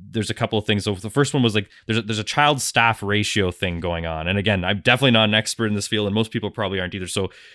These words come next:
it might sound a little, um, I guess, like, starter or one oh one to you, but, but,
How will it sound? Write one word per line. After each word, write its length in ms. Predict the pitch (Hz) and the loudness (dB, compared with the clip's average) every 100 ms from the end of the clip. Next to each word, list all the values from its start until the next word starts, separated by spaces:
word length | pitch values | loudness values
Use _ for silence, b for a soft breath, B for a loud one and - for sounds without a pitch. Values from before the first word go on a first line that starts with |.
| B | B
it 80 | 107 | 2
might 180 | 123 117 | 2 4
sound 240 | 127 113 | 4 4
a 40 | |
little, 280 | 113 107 101 | 6 4 4
um, 340 | 98 92 90 85 _ _ _ _ _ - 123 | 2 2 0 -4 _ _ _ _ _ -12 -4
I 60 | |
guess, 240 | 117 110 117 | 0 0 0
like, 220 | 104 92 95 101 127 | -2 -2 -10 -14 -8
starter 540 | - - 127 123 117 | 0 4 6 8 8
or 80 | 110 | 6
one 160 | 113 | 6
oh 60 | 107 | 6
one 180 | 107 101 | 6 4
to 100 | 113 | 4
you, 80 | 104 | 2
but, 180 | 104 | 2
but, 100 | 113 | -2